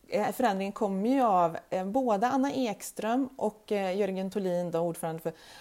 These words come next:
hade uppmärksammat att den där skrivningen kunde användas emot lärare. Det vill säga, vi hade elever som säkert hade en härlig skoltid, men kanske inte riktigt förstod varför man var där. Och så kom på det sista veckorna i nian.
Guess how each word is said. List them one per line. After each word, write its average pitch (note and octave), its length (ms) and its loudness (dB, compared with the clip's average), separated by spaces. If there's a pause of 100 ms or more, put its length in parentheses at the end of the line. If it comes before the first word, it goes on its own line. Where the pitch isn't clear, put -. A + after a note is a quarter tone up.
(200)
hade G#3 260 0
uppmärksammat F#3 1040 -2
att - 180 -6
den G#3+ 160 -2
där F3+ 320 2 (120)
skrivningen G#3+ 520 -2
kunde G3+ 200 -4
användas F#3+ 480 -2
emot A#3+ 500 0
lärare. G#3+ 380 0 (100)
Det G3 160 -4
vill A3 160 2
säga, A#3 260 6
vi G3 100 -2
hade G3 380 -2
elever F#3 720 2
som A3 400 -2 (880)
säkert - 360 0
hade B3 200 4
en A#3+ 100 4
härlig A#3+ 380 4
skoltid, A#3 720 0
men A3 340 0
kanske A3 260 -4
inte G#3+ 140 0
riktigt G#3 320 -2
förstod G3 340 -2
varför F#3+ 220 -2
man F#3 140 2
var F#3 80 2
där. F3+ 400 4
Och G#3+ 140 0
så G#3 100 -2
kom G#3+ 200 0
på C4 340 2
det F3+ 180 4
sista G3 580 4
veckorna F#3+ 420 0
i F3+ 40 2
nian. G3 520 0